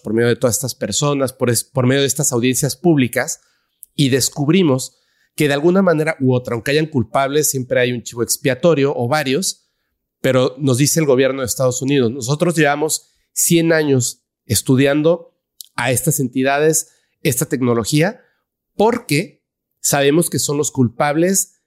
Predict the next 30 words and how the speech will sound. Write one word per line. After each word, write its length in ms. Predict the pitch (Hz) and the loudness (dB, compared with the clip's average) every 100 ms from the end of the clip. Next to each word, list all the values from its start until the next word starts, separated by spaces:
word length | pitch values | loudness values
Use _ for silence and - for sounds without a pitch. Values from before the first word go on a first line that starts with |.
| _ | _
de 160 | 120 139 | -2 0
estas 300 | 120 151 143 | 0 -2 -2
extinciones 640 | 127 - 127 113 139 147 | -6 -2 -2 0 0 -2
masivas 420 | 139 180 143 151 | -2 -2 0 0
de 80 | 139 | 0
seres 300 | - 135 127 | -2 -2 -2
humanos. 460 | 113 95 80 - _ _ _ - | -2 -4 -4 -14 _ _ _ -4
Sabemos 360 | 135 139 147 | -2 2 0
que 60 | - | 0
son 120 | 151 | 0
los 140 | 143 - | 0 -2
culpables 520 | 131 - 165 180 156 | -4 -2 0 0 0
de 80 | 131 | 0
la 120 | 120 | 0
desaparición 600 | 110 117 123 120 - 139 | -2 -4 -2 -2 0 0
de 60 | |
esta 180 | 135 143 | 0 -2
sociedad 540 | 123 113 117 135 185 - _ _ | -6 -4 -2 0 0 -6 _ _
o 180 | - 170 | 0 0
sabemos 380 | 170 143 147 147 | 2 0 0 -2
que 100 | 131 | -2
pueden 240 | 151 143 | 0 2
llegar 200 | 131 131 | 2 0
a 60 | 120 | -2
ser 200 | 135 123 | -6 -4
peligrosos 640 | 131 117 131 139 190 175 | -2 0 0 0 0 2
debido 420 | 131 127 143 - - | 2 2 2 -2 -4
a 120 | 127 | -4
estos 300 | 123 139 - | -2 -4 -6
aspectos. 640 | 104 - 107 - - - | -6 -4 -6 -8 -16 -16